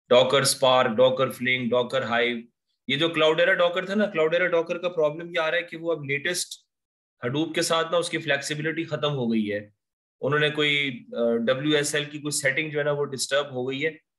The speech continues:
तो वो अभी इससे बेहतर ये है कि हम इसको अलग से try out कर लें। वो तो आपको बना बनाया एक package मिल जाएगा ना, it's not of much use।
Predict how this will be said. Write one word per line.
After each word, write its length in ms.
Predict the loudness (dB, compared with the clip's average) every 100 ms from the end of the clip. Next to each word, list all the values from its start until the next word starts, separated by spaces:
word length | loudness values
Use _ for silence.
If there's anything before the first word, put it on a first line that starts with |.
| _ _ _ _
तो 680 | 0 2 2 2 0 -2 -8 -6
वो 240 | 2 2
अभी 280 | 4 0 0
इससे 260 | -2 -2
बेहतर 300 | 0 0 -2
ये 180 | -4 -2
है 80 | -2
कि 80 | -4
हम 200 | -8 -8
इसको 220 | -4 0
अलग 220 | 0 0
से 160 | -2 -4
try 220 | 0 2
out 220 | 2 0
कर 120 | -4
लें। 280 | -6 -10 -14 _ -10
वो 100 | -4
तो 100 | 0
आपको 240 | 0 2 0
बना 260 | 0 0
बनाया 200 | 0 -2
एक 100 | 0
package 300 | 0 -2 -4
मिल 160 | -6 -2
जाएगा 200 | -2 -2
ना, 100 | -4
it's 140 | -6 -4
not 200 | -2 -2
of 40 | -4
much 200 | -6 -6
use। 220 | -6 -6